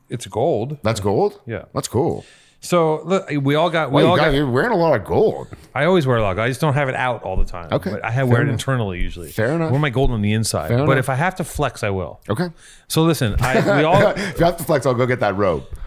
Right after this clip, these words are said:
Speaker 1: But then there, there was a por-, there was a portion of the night where they were, like, doing some weird, like, weed thing, and I didn't do that. But they were like, and then there was, like, um,
Speaker 2: What do you mean weed? Like, what,
Speaker 1: they were
Speaker 2: like,
Speaker 1: had
Speaker 2: like,
Speaker 1: they were
Speaker 2: smoking
Speaker 1: smoking
Speaker 2: joints?
Speaker 1: weed through, like, a really, really, really long pipe. Like, another guy would light it, and it was, like, some sort of, like,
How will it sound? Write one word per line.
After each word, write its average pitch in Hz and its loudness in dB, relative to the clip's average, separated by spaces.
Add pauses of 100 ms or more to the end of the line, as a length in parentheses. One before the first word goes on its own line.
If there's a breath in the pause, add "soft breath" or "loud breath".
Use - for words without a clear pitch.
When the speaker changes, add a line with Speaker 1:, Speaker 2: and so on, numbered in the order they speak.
(140 loud breath)
Speaker 1:
But 127 -2
then 156 2
there, 151 2
there 151 0
was 165 2
a 165 0
por-, 170 -2
there 139 2
was 156 4
a 165 0
portion 147 0
of 131 0
the 127 0
night 135 -2
where 117 -2
they 117 0
were, 117 2
like, 107 0
doing 117 2
some 113 0
weird, 107 0
like, 92 -4 (600 soft breath)
weed 117 0 (420)
thing, 110 -2
and 98 -6
I 101 -2
didn't 104 -2
do 101 -2
that. 87 -2
But 98 -6
they 104 0
were 104 0
like, 98 -4
and 107 -2
then 107 -2
there 107 0
was, 98 0
like, 101 -4
um, 90 -2
Speaker 2:
What 107 2
do 131 2
you 139 0
mean 90 0
weed? 71 -6
Like, 78 -10
what, 80 -8
Speaker 1:
they 120 0
were 123 2
Speaker 2:
like, 131 -2
Speaker 1:
had 160 0
Speaker 2:
like, 165 2
Speaker 1:
they - 2
were 151 2
Speaker 2:
smoking - 2
Speaker 1:
smoking 185 2
Speaker 2:
joints? 135 2
Speaker 1:
weed 151 2
through, 156 2
like, 127 0
a 113 0
really, 123 0
really, 117 -2
really 113 -4
long 120 -2
pipe. 120 -8 (360 loud breath)
Like, 110 -4
another 120 0
guy 131 0
would 120 0
light 107 0
it, 170 -2
and 117 -2
it 107 2
was, 104 0
like, 104 -4
some 127 -4
sort 127 -2
of, 101 0
like, 98 -6